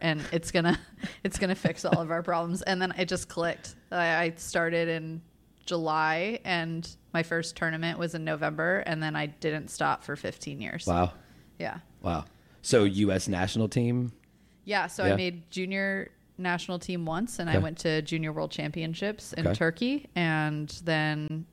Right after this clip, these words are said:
Speaker 1: I, I made some, like, Florida-based teams and stuff like that. If you won the state championship and then you went to this fight off, they would sponsor you, or they would send you, I got sent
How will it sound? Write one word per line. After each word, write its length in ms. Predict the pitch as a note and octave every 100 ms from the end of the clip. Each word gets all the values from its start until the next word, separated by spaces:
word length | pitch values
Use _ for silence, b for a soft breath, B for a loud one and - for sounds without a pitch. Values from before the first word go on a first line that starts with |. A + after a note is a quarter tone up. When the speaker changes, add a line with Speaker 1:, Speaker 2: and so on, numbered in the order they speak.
| -
Speaker 1:
I, 140 | F#3 -
I 80 | G#3
made 200 | A3 G#3+
some, 440 | - F#3+ F3+ F3+ E3+ b b b
like, 160 | F3+ F3
Florida-based 640 | F3+ E3+ E3+ E3 E3+ -
teams 420 | - E3+ E3 E3
and 120 | E3+
stuff 220 | E3 E3+ E3
like 160 | D#3+
that. 440 | D#3+ D3+ D3+ - -
If 160 | F3 E3+
you 140 | E3+
won 480 | E3 E3 E3 D#3+ E3 B B B B -
the 80 | F3
state 240 | - E3+
championship 560 | - E3 E3+ D#3+ E3 D#3+
and 80 |
then 80 | D#3
you 80 | D#3
went 140 | D3+
to 80 | -
this 180 | D3 D3
fight 240 | - D#3+
off, 300 | D#3 D3+ D#3
they 100 | - C#3+
would 140 | C#3+
sponsor 480 | - - C4 A#3+ A#3+
you, 400 | A3 G#3+ G#3 G3
or 100 | F3+
they 140 | D#3+
would 160 | D#3 D#3
send 320 | - D#3+ D#3+
you, 400 | E3 D#3 D#3 D#3 - b b b b
I 100 | F#3+
got 220 | F3 D#3
sent 360 | - F3 E3